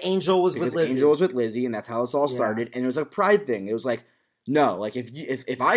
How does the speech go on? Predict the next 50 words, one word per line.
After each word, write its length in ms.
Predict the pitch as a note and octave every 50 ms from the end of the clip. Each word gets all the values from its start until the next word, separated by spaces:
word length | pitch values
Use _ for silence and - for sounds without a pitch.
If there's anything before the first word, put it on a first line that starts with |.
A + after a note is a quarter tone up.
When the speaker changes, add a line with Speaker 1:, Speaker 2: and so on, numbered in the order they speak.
| - -
Speaker 2:
if 140 | C#3+ C#3 C#3
I 140 | C#3 F3 G#3
couldn't 300 | - - A#3+ A#3+ B3 A#3
have 220 | A#3 A#3 A#3 A#3+
her, 140 | B3 C4 A#3+
like, 200 | F#3+ C3+ A#2 A2
this 140 | D3 F3 -
motherfucker 500 | B3 A3+ D3 B2 - - A#2+ A2 A2+ A2
is 80 | G#2+ G#2+
not 120 | G#2 G2
gonna 140 | - G#2 F#2+
have 180 | G#2 G#2+ G#2+ A2
her, 60 | A#2
especially 340 | A2 - - D#3 D3+ F3 E3
on 120 | C#3+ B2
my 220 | A#2+ B2+ C3 C3 B2
turf," 420 | A#2+ - - D3 A2+ - - -
kinda 220 | - B2 G#2 G2
thing, 340 | F#2 - G#2 F2+ E2+ E2+ F#2 _ _ _ _ -
walking 320 | - C#3 C#3 C#3 C#3+ C#3+
through 140 | C3 C3+ C3
my 240 | B2 B2+ B2+ C3 B2+
streets. 460 | B2 - - C#3+ B2+ A2 F#2+ - - _ _ _ - -
And, 180 | - C3+ C#3 C#3 - -
like, 240 | C3 C3 B2+ - _ _ _ _ _ _ _ _ _ -
it's 180 | C3+ C3+ -
not 240 | C3+ C#3 C#3 D#3 E3
Speaker 1:
It 40 | E3+
was 120 | F3+ -
at 240 | - F3+ G3+ G3+ G3+
the 100 | - G3
wedding, 420 | F3+ F#3+ G#3+ A#3+ A3 G3+ D#3+ C#3+
too, 220 | - - A3 A3 G3
right? 200 | D#3+ D#3+ F3 G#3
Speaker 2:
Right. 100 | - -
Speaker 1:
That's 140 | F3+ F3 -
how 120 | F#3 F3+
it 60 | F3
all 140 | F3 E3+ E3
started. 400 | - - F3+ F#3 F3+ D3+ B2+ A2+
Yeah. 60 | A2 A#2+
Speaker 2:
Exactly. 400 | A#2 C#3 D3 D3+ D3 B2+ A2+ A2
So, 160 | - C#3+ C3+
like, 180 | C3 B2+ B2+ - -
I, 140 | B2 - _ -
it's 160 | C#3 C3+ B2+
a 60 | A#2+
stretch, 640 | - - - B2+ C3 C#3 E3 - - - - - _ _ _ _ _ _ _ -
but 260 | - B2 A#2+ A#2 -
it's, 280 | B2 A#2+ B2 - -